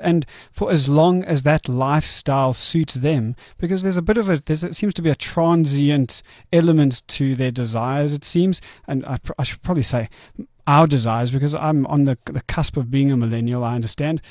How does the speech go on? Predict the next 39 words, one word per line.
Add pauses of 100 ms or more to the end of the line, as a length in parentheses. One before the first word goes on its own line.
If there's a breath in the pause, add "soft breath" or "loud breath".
(280 loud breath)
We
were
speaking
off
air
and
we
said
we
need
to
split
this
conversation
into
two
parts.
One
being
the
idea
of
investing,
the
other
being
a
lifestyle
decision
where
you,
you
make
the
decision (120)
with
a
partner, (160)
either